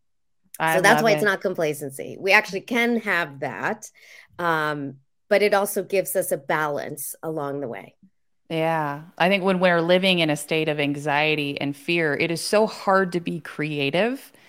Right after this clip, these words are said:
Speaker 2: Mm,
Speaker 1: and
Speaker 2: mm-hmm.
Speaker 1: to, and for your brain to go to work to make the good things come. And
Speaker 2: That's
Speaker 1: I
Speaker 2: right.
Speaker 1: think, you know, one of the things we talk a lot about in our network is this idea of, um, financial freedom.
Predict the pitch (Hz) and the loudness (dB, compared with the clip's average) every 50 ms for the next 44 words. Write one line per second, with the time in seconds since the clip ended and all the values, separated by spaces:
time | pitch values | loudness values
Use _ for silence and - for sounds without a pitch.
0 | - - - - 165 175 180 180 175 156 139 160 175 170 165 160 160 160 156 156 | -20 -20 -16 -10 -6 -4 -4 -2 -2 -2 0 0 2 4 4 2 2 0 -2 -4
1 | 160 170 180 170 160 156 151 151 151 - - - 170 170 160 - 180 165 160 160 | -2 -2 -2 -2 -2 -2 -2 -4 -6 -4 -2 0 0 0 0 0 -2 0 0 -2
2 | 151 - 156 151 160 165 165 165 - 170 156 151 151 139 151 151 156 156 - - | -2 -2 0 0 0 0 0 0 2 2 2 2 2 0 0 0 0 -2 -4 -6
3 | 170 156 156 147 147 147 - - 151 139 156 143 139 147 - - 160 165 165 175 | -4 -2 0 0 -2 -2 -2 -4 -4 -2 -2 -2 -2 -2 -2 -2 0 0 0 0
4 | 180 185 185 - - - - - _ _ - - _ _ _ - 180 160 160 160 | -2 -4 -6 -8 -12 -14 -16 -20 _ _ -20 -20 _ _ _ 0 2 4 4 4
5 | 170 180 180 180 185 185 180 160 160 196 185 175 170 - _ _ - 180 185 175 | 2 2 2 2 2 2 2 2 2 0 0 0 -2 -6 _ _ -4 -2 0 0
6 | 170 165 185 208 226 190 185 190 180 170 165 165 156 - 151 151 175 160 151 147 | 2 4 4 4 4 2 0 0 -2 -4 -4 -4 -4 -2 -2 0 0 2 2 2
7 | 147 160 151 147 139 143 147 143 143 139 135 135 135 139 - 143 151 143 139 139 | 2 2 2 0 0 2 0 0 -2 -2 -2 -2 -2 -2 -2 -2 -4 -4 -4 -6
8 | - - - 147 139 135 135 - - 143 135 - - - - 147 147 139 147 143 | -8 -6 -6 -4 -4 -6 -6 -6 -4 -4 -4 -6 -8 -8 -6 -6 -6 -4 -4 -2
9 | 143 139 139 131 - 143 139 139 143 - - - _ _ _ - 143 139 135 131 | -2 0 0 0 -2 -2 -4 -4 -8 -14 -20 -20 _ _ _ -6 -4 -4 -4 -6
10 | 127 135 139 - - - - - - - _ - - 165 160 160 160 151 - 151 | -6 -8 -10 -12 -16 -20 -20 -20 -20 -20 _ -2 0 2 2 2 2 0 0 -2
11 | 143 - - - - - 170 156 139 120 101 - 143 147 | -4 -4 -6 -12 -8 -6 -4 -4 -4 -4 -6 -6 -8 -8